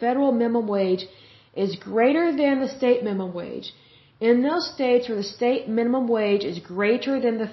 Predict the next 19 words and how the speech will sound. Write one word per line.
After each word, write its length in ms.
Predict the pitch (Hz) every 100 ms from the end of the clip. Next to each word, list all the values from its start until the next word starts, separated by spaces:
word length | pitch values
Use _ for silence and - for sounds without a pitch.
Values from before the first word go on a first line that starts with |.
| -
federal 280 | 240 240 226
minimum 400 | 220 311 277 196
wage, 480 | 185 170 165 185 - _ _ _
the 80 | 208
state 520 | - - 262 285 -
minimum, 500 | 208 226 240 247 240 - -
minimum 560 | 208 262 254 247 220
wage 380 | 202 214 208 208 - -
prevails." 500 | 180 180 175 170 -
Wow, 120 | 185
that's 120 | 202
hard 160 | 226 208
to 40 | 190
say 120 | 202 185
over 180 | 175 175
and 80 | 180
over. 140 | 190 220 - - - - - - - - - - _ _
And 260 | - 220 214 240
so, 460 | 226 214 214 214